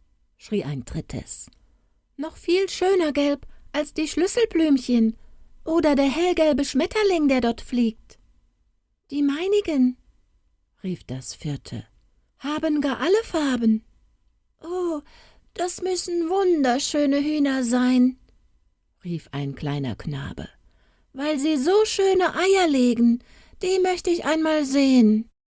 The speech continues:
"Ei", sagte Marthas Schwesterchen, das kleinste von allen Kindern. "Die Hühner legen freilich keine so schönen Eier.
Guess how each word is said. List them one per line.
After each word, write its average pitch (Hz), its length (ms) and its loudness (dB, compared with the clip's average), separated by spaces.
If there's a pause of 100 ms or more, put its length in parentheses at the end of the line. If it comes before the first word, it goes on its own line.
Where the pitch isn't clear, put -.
(920)
"Ei", 285 380 -6 (920)
sagte 156 520 -6
Marthas 139 580 -4
Schwesterchen, 143 840 -4 (640)
das - 220 -12
kleinste 262 580 -2
von 139 260 -4
allen 139 300 -4
Kindern. 143 540 -6 (1120)
"Die 294 60 -6
Hühner 359 380 2 (120)
legen 415 220 2
freilich 415 480 0
keine 392 360 2
so 262 120 2
schönen 254 440 2
Eier. 226 520 0